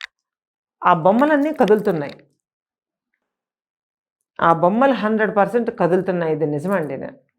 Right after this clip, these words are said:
ఆ పిల్లవాడికి భోజనం చేస్తున్నట్టు, అక్కడున్న మంత్రి గారు లేచి చుట్టూ తిరిగి వస్తున్నట్టు, ఇలా నిలబడి ఏదో మాట్లాడుతున్నట్టు అన్నీ కదులుతున్నాయి. ఇవన్నీ చూశానండి. చూసిన తర్వాత మతి పోయింది నాకు అసలు.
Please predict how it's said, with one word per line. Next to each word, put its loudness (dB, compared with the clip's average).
ఆ 4
పిల్లవాడికి 2
భోజనం -2
చేస్తున్నట్టు, -4
అక్కడున్న -2
మంత్రి -2
గారు 0
లేచి 0
చుట్టూ 0
తిరిగి -4
వస్తున్నట్టు, -4
ఇలా 2
నిలబడి 2
ఏదో 4
మాట్లాడుతున్నట్టు -2
అన్నీ -8
కదులుతున్నాయి. -6
ఇవన్నీ 6
చూశానండి. 0
చూసిన 2
తర్వాత 2
మతి -2
పోయింది 4
నాకు -6
అసలు. -10